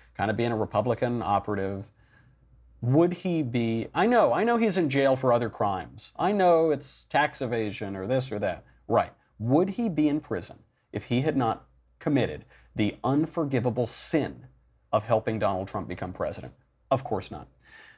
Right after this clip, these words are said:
Bill Clinton commits perjury. He commits perjury while he's president. Gets off scot-free. No problem.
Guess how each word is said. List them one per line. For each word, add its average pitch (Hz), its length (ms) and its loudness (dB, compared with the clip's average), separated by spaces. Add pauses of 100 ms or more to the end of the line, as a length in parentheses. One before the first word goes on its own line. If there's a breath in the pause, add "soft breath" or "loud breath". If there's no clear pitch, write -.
(400 loud breath)
Bill 175 180 4
Clinton 170 420 -2
commits 135 320 0
perjury. - 760 -2 (800)
He 139 80 0
commits 147 320 0
perjury 135 420 0
while 123 360 4
he's 170 180 0
president. 110 480 -2 (380)
Gets 135 200 2
off 117 160 2
scot-free. 104 640 -2 (120)
No 127 140 -2
problem. 98 400 -2